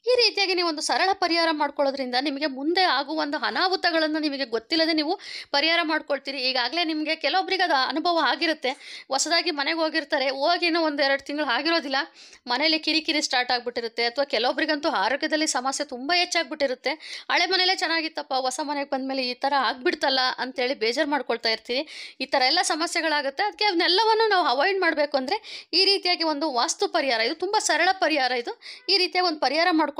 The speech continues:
ನಿಮಗೆ ಯಾವುದೇ ರೀತಿಯ ಒಂದು ಕೆಟ್ಟ ದೃಷ್ಟಿನೂ ಆಗೋದಿಲ್ಲ. ನೋಡಿದ್ರಲ್ಲ ಫ್ರೆಂಡ್ಸ್, ಆದ್ರೆ ನಿಮಗೆ ಇನ್ನೊಂದು ಮಾಹಿತಿ ಕೊಡಬೇಕು. ಈಗಾಗಲೇ ನೀವು ಹೋಗಿದ್ದೀರಿ ಅನ್ನೋದಾದ್ರೆ ಈ ಪರಿಹಾರ ಬೇಡ. ಹೊಸದಾಗಿ ಇನ್ನೇನಿಗೆ ಹೋಗ್ಬೇಕು ಅಂತ ಅನ್ಕೊಂಡಿರ್ತೀರಲ್ಲ, ಆ ಸಮಯದಲ್ಲಿ ಈ ಪರಿಹಾರವನ್ನು ಮಾಡ್ಕೊಳ್ಳಿ.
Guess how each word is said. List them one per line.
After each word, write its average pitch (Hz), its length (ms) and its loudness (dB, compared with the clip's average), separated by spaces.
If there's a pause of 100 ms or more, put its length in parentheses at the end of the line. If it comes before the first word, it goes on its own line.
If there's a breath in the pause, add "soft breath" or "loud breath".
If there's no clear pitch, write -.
(160)
ನಿಮಗೆ 262 260 0
ಯಾವುದೇ 226 260 2
ರೀತಿಯ 269 260 -2
ಒಂದು 240 220 -4
ಕೆಟ್ಟ 240 240 -2
ದೃಷ್ಟಿನೂ 262 440 -2
ಆಗೋದಿಲ್ಲ. 277 500 0 (1000 loud breath)
ನೋಡಿದ್ರಲ್ಲ 392 380 2
ಫ್ರೆಂಡ್ಸ್, 320 340 0
ಆದ್ರೆ 330 360 2
ನಿಮಗೆ 302 240 -2
ಇನ್ನೊಂದು 311 300 0
ಮಾಹಿತಿ 311 300 0
ಕೊಡಬೇಕು. 294 460 0
ಈಗಾಗಲೇ 262 420 0
ನೀವು 320 160 -2
ಹೋಗಿದ್ದೀರಿ 302 560 0
ಅನ್ನೋದಾದ್ರೆ 330 560 2
ಈ 320 100 0
ಪರಿಹಾರ 277 400 2
ಬೇಡ. 214 260 0 (480 loud breath)
ಹೊಸದಾಗಿ 370 480 2
ಇನ್ನೇನಿಗೆ 330 460 0
ಹೋಗ್ಬೇಕು 392 520 0
ಅಂತ 359 240 2
ಅನ್ಕೊಂಡಿರ್ತೀರಲ್ಲ, 339 760 0 (140)
ಆ 349 180 4
ಸಮಯದಲ್ಲಿ 311 460 -2
ಈ 254 40 -8
ಪರಿಹಾರವನ್ನು 226 540 -4
ಮಾಡ್ಕೊಳ್ಳಿ. 240 560 -2